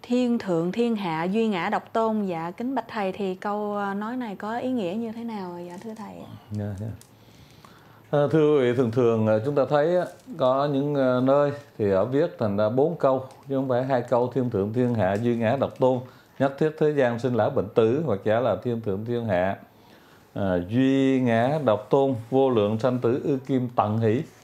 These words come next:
Speaker 2: Và chúng ta thấy rằng là có, trong có nhiều cái đoạn như vậy, nhưng mà chúng ta thấy rằng là Đức Phật cũng có viết rằng là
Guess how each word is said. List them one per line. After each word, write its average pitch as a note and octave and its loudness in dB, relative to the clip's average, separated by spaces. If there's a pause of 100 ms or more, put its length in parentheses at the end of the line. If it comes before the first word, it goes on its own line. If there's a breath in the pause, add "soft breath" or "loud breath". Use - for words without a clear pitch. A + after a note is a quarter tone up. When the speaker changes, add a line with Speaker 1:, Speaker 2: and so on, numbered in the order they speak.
(920 soft breath)
Speaker 2:
Và A2+ 4
chúng C#3+ 0
ta C#3 2
thấy D#3 2
rằng A#2 0
là G2+ 2 (260)
có, D3+ 0 (340)
trong C#3+ 0
có D3 0
nhiều A#2+ 2
cái C#3 -2
đoạn G2+ 2
như A#2+ 0
vậy, G2+ 2
nhưng A#2 0
mà G#2+ 0
chúng A#2+ -6
ta A#2+ -2
thấy B2+ 0
rằng G#2+ -4
là F2+ -2 (640 soft breath)
Đức D3+ -2
Phật A2+ 0 (640)
cũng B2+ 0
có C3+ 0
viết D#3 -2
rằng G#2+ -2
là F#2 0